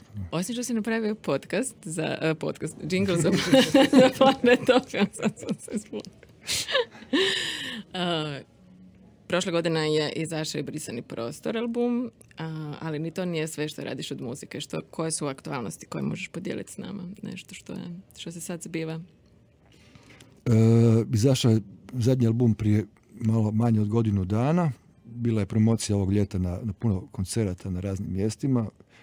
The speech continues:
Speaker 2: Mjesta su uglavnom bila nekako s idejom da, da, da ne bude previše ljudi, da, da ne bude plastičnih čaša, da ambijent bude nekako, ono, u skladu sa,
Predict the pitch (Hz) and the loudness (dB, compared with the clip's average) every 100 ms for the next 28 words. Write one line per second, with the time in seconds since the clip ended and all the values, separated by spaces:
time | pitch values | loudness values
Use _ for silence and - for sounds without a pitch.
0 | - - - _ - 110 - 101 113 117 | -20 -20 -20 _ 0 0 2 0 2 4
1 | 110 107 113 113 92 90 196 120 107 101 | 4 4 4 2 2 -2 -6 -2 0 0
2 | 104 - 110 110 101 101 104 113 104 104 | -2 -2 2 2 2 0 -4 -4 -2 -2
3 | 98 107 139 139 107 107 98 - 110 98 | -2 -4 -8 -4 -2 0 -2 -4 -4 -2
4 | - 101 107 113 104 104 101 98 95 95 | -4 -2 0 0 2 2 2 -2 -4 -6
5 | 101 104 98 95 104 92 98 - 95 - | -2 -2 -2 -4 -4 -6 -8 -4 -6 -2
6 | 101 95 - - 95 50 101 50 52 52 | -2 0 -2 -4 -6 -8 -8 -6 -6 -8
7 | - - - - - - 104 98 107 98 | -12 -20 -20 -20 -20 -2 2 4 4 4
8 | 104 101 101 95 - 95 101 98 - 107 | 2 2 2 0 -2 -4 -2 -2 -2 -2
9 | 98 - | -2 -2